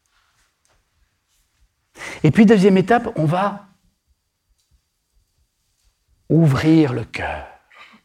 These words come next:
Et je vais vraiment insister pour qu'on l'ouvre physiquement,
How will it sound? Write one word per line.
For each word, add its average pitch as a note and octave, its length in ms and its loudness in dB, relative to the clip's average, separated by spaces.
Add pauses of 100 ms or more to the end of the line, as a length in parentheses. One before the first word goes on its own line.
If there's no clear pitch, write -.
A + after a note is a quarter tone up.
(520)
Et D3+ 80 0
je D3 140 2
vais F3 140 4
vraiment F3 400 0
insister D#3+ 580 -6 (560)
pour C#3+ 160 -4
qu'on D#3 180 0
l'ouvre E3 380 2
physiquement, E3 840 -2